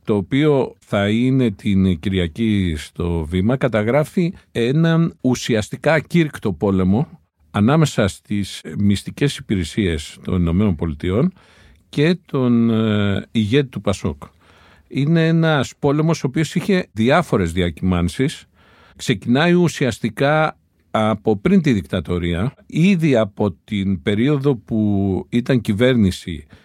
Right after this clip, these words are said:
η Ένωση Κέντρου και ο Ανδρέας Παπανδρέου, το δεξί χέρι του τότε Πρωθυπουργού Γεωργίου Παπανδρέου, του πατέρα του δηλαδή,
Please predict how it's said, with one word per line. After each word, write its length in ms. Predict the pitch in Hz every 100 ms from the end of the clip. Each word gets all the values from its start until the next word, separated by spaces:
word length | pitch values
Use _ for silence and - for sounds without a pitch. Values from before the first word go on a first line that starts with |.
| _ _ _
η 240 | 107 101
Ένωση 320 | 120 143 101 -
Κέντρου 540 | 127 123 95 85 73
και 180 | - 101
ο 140 | 98
Ανδρέας 300 | 95 104 120
Παπανδρέου, 800 | - 107 107 104 113 110 92 - - -
το 100 | 101
δεξί 320 | 95 78 131
χέρι 360 | - 127 117 92
του 160 | 101
τότε 260 | 110 135 113
Πρωθυπουργού 600 | 98 95 82 101 92 113
Γεωργίου 760 | 92 92 85 107 110 90 85 73
Παπανδρέου, 480 | 85 82 82 104
του 80 | 87
πατέρα 420 | - 87 104 98
του 120 | 80 -
δηλαδή, 460 | 87 85 80 123